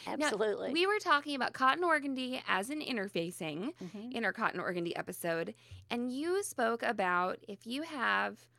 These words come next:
Speaker 1: like, a chunk of fabric, whether it's the cotton organdy or it's your fashion fabric,
Speaker 2: Uh-huh.
Speaker 1: and you have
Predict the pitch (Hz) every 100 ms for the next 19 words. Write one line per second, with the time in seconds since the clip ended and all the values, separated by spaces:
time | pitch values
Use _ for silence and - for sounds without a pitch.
0 | _ _ _ - 220 175 - - 294 285
1 | 320 - 220 202 175 160 185 - - _
2 | _ _ _ _ _ _ _ _ - -
3 | 220 240 294 302 240 240 202 - 190 180
4 | 185 170 180 160 - 214 240 226 202 190
5 | 190 143 - 208 170 185 240 - - -
6 | 202 185 226 254 240